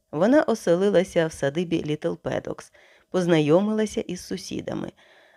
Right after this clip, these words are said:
а коли одержала листа з проханням прийняти на тимчасове проживання двох своїх молодих родичів, яких ніколи не бачила, то залюбки погодилася на це. Той факт, що вони визнаватимуть її тіткою Летті,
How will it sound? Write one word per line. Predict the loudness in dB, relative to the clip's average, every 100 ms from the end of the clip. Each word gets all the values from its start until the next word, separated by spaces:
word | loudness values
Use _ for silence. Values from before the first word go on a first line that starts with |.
| -4
а | 0
коли | 4 4
одержала | 4 2 4 2 2 2 2 2
листа | 2 0 0 -2 -2
з |
проханням | -2 -6 2 4 4 0 0
прийняти | -2 0 0 0 -2 -2
на | 0 0
тимчасове | -2 -2 -2 0 -2
проживання | 0 -2 -2 0 0 0 0 -4
двох | 0 2 2
своїх | -2 -4 -4 -4
молодих | -2 0 0 -2 0
родичів, | 0 0 -2 -4 -10 -12 -20 -20 -12
яких | 0 0 0
ніколи | -4 0 2 2 2
не | 2 2
бачила, | 2 0 -4 -10 -10 -12 _ -20 _ -4
то | -2
залюбки | 4 4 4 0 -2 -2
погодилася | 2 4 4 2 0 -6 -8 -8
на | -6 -6
це. | -8 -12 -12 _ _ _ _
Той | 0 0
факт, | 2 4 4 2 -12
що | -12 -4
вони | 0 2 2
визнаватимуть | 0 0 0 2 2 0 -6 -6 -6
її | -6 -6
тіткою | -8 -8 -8 -6 -6 0
Летті, | 4 2 0 -10